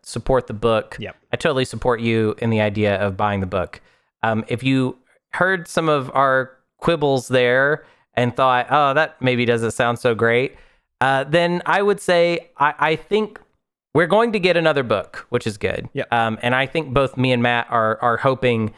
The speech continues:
Speaker 1: that this is a starting point from
Speaker 2: Right.
Speaker 1: which, uh, T I fiction can maybe work, uh, towards a, a,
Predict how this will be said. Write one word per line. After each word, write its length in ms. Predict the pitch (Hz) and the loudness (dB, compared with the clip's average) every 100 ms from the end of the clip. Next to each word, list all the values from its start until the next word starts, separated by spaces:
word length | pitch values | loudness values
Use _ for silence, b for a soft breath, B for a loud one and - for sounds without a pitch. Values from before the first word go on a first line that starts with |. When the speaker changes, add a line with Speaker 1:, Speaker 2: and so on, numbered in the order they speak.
| b b _ | b b _
Speaker 1:
that 480 | 117 120 113 - - _ _ - | 0 0 -2 -8 -20 _ _ -4
this 200 | 135 - | -2 -2
is 140 | 113 | 0
a 100 | 113 | 0
starting 480 | 101 - 143 143 147 | 0 0 2 2 -2
point 380 | 139 143 143 143 - - | 0 2 0 -2 -10 -8
from 140 | 127 120 | -4 0
Speaker 2:
Right. 60 | 117 | 0
Speaker 1:
which, 360 | 117 - - - | 0 -4 -14 -6
uh, 380 | 110 107 98 95 - _ _ _ | -2 0 -2 -4 -8 _ _ _
T 180 | - 139 | -2 0
I 160 | 127 120 | 2 0
fiction 440 | - 131 - 123 110 | -2 -6 -2 -2 0
can 200 | 127 110 | 0 0
maybe 460 | 110 110 104 98 - _ _ _ - | 0 0 -2 -2 -6 _ _ _ -6
work, 540 | 110 123 113 - - - | 0 2 0 -4 -10 -4
uh, 300 | 113 101 95 | 0 0 -4
towards 380 | - 123 110 95 | -2 0 0 0
a, 200 | 104 98 120 | 0 0 -2
a, 260 | 113 101 | 0 -2